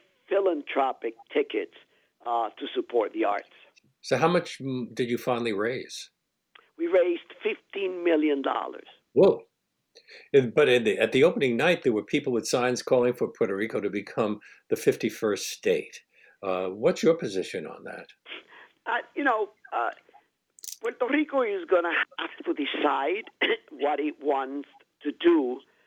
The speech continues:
Speaker 1: uh, to get of its colonial state, 'cause at the end of the day, it's colonialism. What, it's at the center of everything that happens, uh, in Puerto Rico. Uh,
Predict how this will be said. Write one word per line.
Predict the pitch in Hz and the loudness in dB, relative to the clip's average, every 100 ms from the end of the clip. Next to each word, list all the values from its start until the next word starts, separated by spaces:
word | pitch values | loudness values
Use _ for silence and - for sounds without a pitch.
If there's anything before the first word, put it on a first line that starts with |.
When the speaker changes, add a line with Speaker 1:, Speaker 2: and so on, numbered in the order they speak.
| _ - | _ -6
Speaker 1:
uh, | 127 120 - - | -2 -2 -6 -8
to | 151 120 | -6 2
get | 131 127 131 - | 2 4 0 -2
of | 139 | -2
its | 131 131 - | 0 -4 -6
colonial | 127 120 120 131 127 - - | 0 2 2 0 -2 -4 -6
state, | - 156 117 110 - - _ _ _ | 2 4 4 -4 -14 -20 _ _ _
'cause | - 151 147 | -2 2 2
at | 143 - | 0 -2
the | 147 175 | 2 2
end | 196 | 2
of | 196 160 | 0 2
the | 143 | 0
day, | 147 139 131 123 113 | 2 2 2 0 0
it's | 131 - | -2 0
colonialism. | 147 143 165 170 151 131 113 110 - 104 92 _ _ _ | 0 2 2 2 2 2 2 0 -4 -6 -6 _ _ _
What, | 139 139 - | -4 -2 0
it's | 151 151 - | -2 -2 -6
at | 160 156 | -4 -2
the | 185 - | -4 -2
center | 175 160 143 - 117 - _ _ - _ | 0 0 -2 0 -2 -2 _ _ -20 _
of | 143 - | -10 -4
everything | 151 147 165 156 - - 147 135 131 131 | -2 0 0 0 0 0 2 0 -4 -2
that | 135 - | -4 -2
happens, | - 127 123 _ 131 120 120 - _ _ _ - | -4 -2 -4 _ -4 -2 -8 -16 _ _ _ -6
uh, | 131 120 - _ _ | -2 -2 -4 _ _
in | 220 208 | -2 -2
Puerto | - 135 117 110 | 2 0 0 -4
Rico. | 104 104 101 87 - _ _ _ _ _ _ _ | 0 -2 -2 -6 -6 _ _ _ _ _ _ _
Uh, | 123 117 113 | -2 0 0